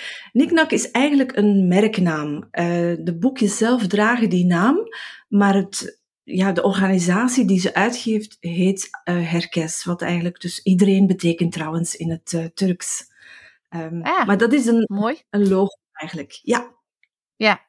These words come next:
Speaker 2: en, en wat is jouw rol precies hierin?
Speaker 1: Wel, ik, eh, ik ben eigenlijk gewoon, eh, gestart met het idee van de meertalige boekjes, eh, ondertussen twaalf jaar geleden al.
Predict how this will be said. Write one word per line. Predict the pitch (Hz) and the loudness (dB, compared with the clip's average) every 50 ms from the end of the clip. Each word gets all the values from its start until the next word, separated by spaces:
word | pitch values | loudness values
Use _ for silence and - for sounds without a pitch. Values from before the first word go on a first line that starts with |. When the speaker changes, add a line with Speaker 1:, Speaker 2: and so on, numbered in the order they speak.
| _ _ | _ _
Speaker 2:
en, | - 220 226 | 2 2 2
en | 226 190 233 233 | 4 2 2 2
wat | 220 262 262 269 | 2 2 0 0
is | 294 277 240 | 0 -2 0
jouw | 277 254 254 262 262 262 247 226 | 2 2 4 4 2 0 -2 -2
rol | 240 254 269 311 302 | 0 0 0 0 0
precies | - - - 339 339 339 - - | -4 -8 -6 -4 -4 -4 -4 -6
hierin? | 330 302 285 285 320 359 - _ _ _ _ _ _ _ _ _ _ _ _ _ _ _ - - - - - - - | -6 -6 -6 -6 -8 -10 -12 _ _ _ _ _ _ _ _ _ _ _ _ _ _ _ -20 -20 -18 -18 -18 -8 -2
Speaker 1:
Wel, | 226 254 254 - - | 0 2 2 2 2
ik, | - 247 247 - - | 0 -2 0 0 0
eh, | 262 247 247 233 226 - - - | 2 4 4 2 0 -2 -6 -10
ik | - - - - - | -10 -10 -8 -6 -2
ben | 220 294 294 - | 0 0 0 2
eigenlijk | 311 330 339 262 247 247 | 2 2 4 2 2 0
gewoon, | - - - 233 233 226 233 226 226 214 - - | -4 -8 -6 -4 -2 0 2 2 0 0 -2 -4
eh, | - 196 202 202 202 196 196 196 190 | -2 -2 0 0 0 0 0 -2 0
gestart | - 208 214 - - 285 311 - - - | -2 -2 -2 0 0 0 0 0 0 2
met | 294 240 220 | 2 2 2
het | 208 190 - | 2 -2 -4
idee | - 196 175 175 190 220 294 320 | -4 -4 0 2 2 2 2 0
van | - 311 302 302 302 294 | -2 -6 -6 -4 -2 0
de | 285 285 277 269 262 | 2 2 2 4 4
meertalige | 254 262 254 254 254 254 269 269 254 262 247 | 4 2 2 0 0 0 0 0 0 -2 -2
boekjes, | 247 262 254 - - 247 247 247 - - | -2 -4 -6 -4 -4 -2 -2 -2 -4 -2
eh, | - 202 202 196 196 196 175 - - | 0 0 2 2 2 2 0 0 -4
ondertussen | - - - 190 185 180 - - 208 208 196 190 | -6 -4 -2 -2 -2 -2 -2 -2 -2 0 -2 -2
twaalf | - 202 180 185 190 180 - - - - - - - - | 0 0 2 2 0 0 -2 -6 -12 -14 -16 -16 -10 -2
jaar | 180 190 175 170 185 180 | 0 2 2 2 2 2
geleden | - 185 175 165 165 202 240 - | 2 2 2 4 4 4 2 2
al. | - 240 240 240 240 240 | 2 2 0 0 -2 -4